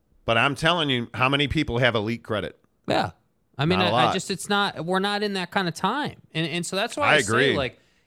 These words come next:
Speaker 2: you, you have to be patient. And, and I feel like what, the other thing that bothers me about the housing thing right now is we still have all these real estate agents out here. And I, and I get it. I understand it 'cause this is their business, how they feed their family. Totally get it.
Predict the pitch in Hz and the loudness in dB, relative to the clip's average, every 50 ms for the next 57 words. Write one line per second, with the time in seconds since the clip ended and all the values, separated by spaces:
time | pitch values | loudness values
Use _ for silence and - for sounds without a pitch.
0 | _ _ 156 165 180 170 156 170 175 170 123 - - 175 190 202 196 - - - | _ _ -6 -6 -6 -6 -4 -2 -2 -2 -2 -2 0 0 0 0 0 -4 -12 -8
1 | - 214 175 185 185 170 - - 170 160 160 147 - - 107 73 104 135 131 131 | -8 -6 -4 -4 -6 -6 -4 -2 0 0 0 0 -2 -6 -6 -6 -8 -8 -4 -4
2 | 160 165 170 170 160 - - 202 214 247 269 269 240 208 180 165 160 160 - 175 | -2 -2 -2 -4 -6 -8 -10 -6 -6 -4 -4 -2 0 0 0 0 0 -4 -6 -8
3 | 143 _ - 147 170 185 247 302 285 - 285 269 233 196 - 156 139 143 160 156 | -8 _ -2 0 0 0 0 -2 -6 -8 -6 -4 -4 -4 -2 0 0 0 -2 -2
4 | 151 165 160 147 147 139 - 120 110 120 117 120 127 139 135 - 160 156 160 165 | -4 -4 -2 0 0 0 2 2 2 2 2 0 -2 -4 -6 -6 -6 -6 -4 -4
5 | 160 143 165 175 175 175 170 - - _ _ _ - 156 156 185 190 - - 277 | -4 -4 -2 -4 -4 -4 -6 -10 -20 _ _ _ -4 -4 -4 -2 -6 -4 -2 -2
6 | 262 202 190 190 202 202 196 170 151 151 147 156 147 139 - - 127 117 110 107 | 0 2 2 0 0 -2 -4 -6 -6 -6 -4 -4 -6 -6 -6 -6 -4 -4 -4 -4
7 | 107 110 101 - 113 101 101 110 107 143 220 285 269 208 - 185 180 202 240 202 | -6 -8 -6 -2 -2 -2 0 0 0 0 0 0 -2 -6 -6 -2 -2 0 0 0
8 | 170 185 160 135 127 131 151 175 156 135 - - 135 127 135 151 - - 117 113 | -2 -2 0 0 0 0 -2 -2 -6 -8 -6 -6 -6 -4 -4 -4 -6 -6 -4 -4
9 | 127 - 135 120 120 135 131 123 120 123 127 127 135 123 - 143 120 117 120 123 | -4 -6 -6 -4 -4 -4 -2 -2 -2 -4 -2 -4 -6 -2 0 0 0 2 -2 -2
10 | - 131 123 127 135 131 - 120 107 110 117 127 120 - - 120 110 110 127 151 | -2 -4 -4 -2 -4 -2 -2 -4 -2 -2 -4 -6 -6 0 0 2 2 2 0 -2
11 | 170 156 127 113 120 156 - _ | 0 0 0 0 0 -2 -4 _